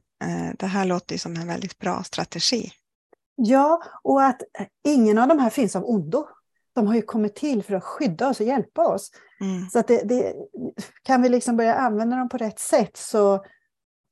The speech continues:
Speaker 2: så kan de liksom släppa taget. Nu behöver jag, den delen inte skydda mig längre, utan nu kan den finnas och jag använder den när jag vill.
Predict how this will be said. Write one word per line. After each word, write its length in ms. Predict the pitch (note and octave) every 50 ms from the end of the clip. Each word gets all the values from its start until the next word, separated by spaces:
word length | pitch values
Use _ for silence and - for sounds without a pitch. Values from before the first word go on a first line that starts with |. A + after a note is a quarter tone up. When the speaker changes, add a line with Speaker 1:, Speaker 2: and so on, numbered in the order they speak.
| _ _ _ _ - _ _ _ _ _
Speaker 2:
så 120 | - A#3+ A3+
kan 240 | - A#3+ G#3+ G#3
de 140 | G3+ G3 G3
liksom 400 | G3 F#3+ G3 - G3+ F#3 F#3+ F#3
släppa 400 | - - - A#3+ G#3+ A3 - G3+
taget. 440 | G3+ - C4 B3+ A#3 G3+ F#3+ F#3+ -
Nu 80 | G#3 G3+
behöver 300 | G3+ G#3+ A3 G3+ G3+ G3+
jag, 260 | G#3 G#3 G3 G3 - -
den 300 | G3 G#3+ G3 F#3+ G#3 F#3+
delen 320 | F#3+ F3+ F3 F#3+ F#3+ F#3+
inte 200 | F3+ F3 - F3
skydda 320 | - - C4 G3+ G#3 A3
mig 140 | B3 C4+ B3+
längre, 280 | A3 F3+ E3+ F3+ F3+ F#3
utan 180 | F3 - G3+
nu 100 | G3 F#3
kan 160 | F3+ - A3 G3+
den 140 | F#3 F3
finnas 640 | F3 - - G3+ F3+ F3 F3 F3 F3 F3 - - - _ _
och 120 | G#3 F#3+
jag 220 | F#3+ F3 E3+ E3+ -
använder 420 | G3+ F3+ E3+ E3 E3 E3+ F3 F3+
den 240 | F3 E3 D#3 D#3+ E3+
när 80 | F3
jag 220 | F3+ E3 E3 F3 F#3+
vill. 380 | D4 F#4 - F#3+ G3 B3 C4+